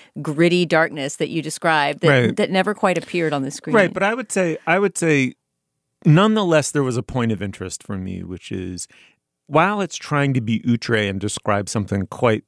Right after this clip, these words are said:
Speaker 2: specific and, and, you know, uncommon, the essential kind of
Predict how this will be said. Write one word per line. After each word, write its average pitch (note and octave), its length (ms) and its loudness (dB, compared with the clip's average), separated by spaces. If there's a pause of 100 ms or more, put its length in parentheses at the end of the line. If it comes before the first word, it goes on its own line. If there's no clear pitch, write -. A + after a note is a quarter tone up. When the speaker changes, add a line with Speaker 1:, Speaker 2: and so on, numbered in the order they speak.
(120)
Speaker 2:
specific - 760 -2
and, F2+ 420 -2
and, F2+ 400 -4 (160)
you G#2+ 100 0
know, F#2 340 -4 (100)
uncommon, G2 720 0 (480)
the C3 100 2
essential D#3 420 2 (300)
kind A#2 240 -2
of - 160 -4